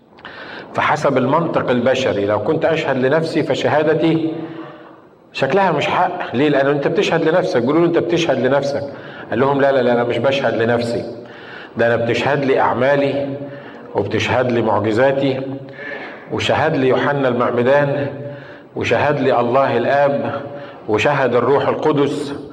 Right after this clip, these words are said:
والخليقة كلها بتشهد للرب يسوع إن هو ملك الملوك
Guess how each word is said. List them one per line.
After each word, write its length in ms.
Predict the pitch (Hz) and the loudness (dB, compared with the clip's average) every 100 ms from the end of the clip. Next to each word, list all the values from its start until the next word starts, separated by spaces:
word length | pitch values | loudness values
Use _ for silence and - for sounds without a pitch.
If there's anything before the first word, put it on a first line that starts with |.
| - - - 104 113 | -18 -12 -6 -2 2
والخليقة 1000 | 120 120 131 147 185 - 123 104 - - - - - | 2 2 2 2 2 2 0 0 -6 -12 -16 -18 -10
كلها 400 | - 117 135 135 | -2 2 4 2
بتشهد 480 | 127 - - - 110 | 0 -2 -2 0 0
للرب 360 | 110 110 127 110 | 2 2 2 0
يسوع 420 | 110 - 127 113 | 0 2 2 0
إن 140 | 110 | -2
هو 260 | 107 120 113 | 0 2 2
ملك 320 | 123 117 123 | 2 0 -2
الملوك 500 | 107 107 117 123 120 | -2 0 2 2 2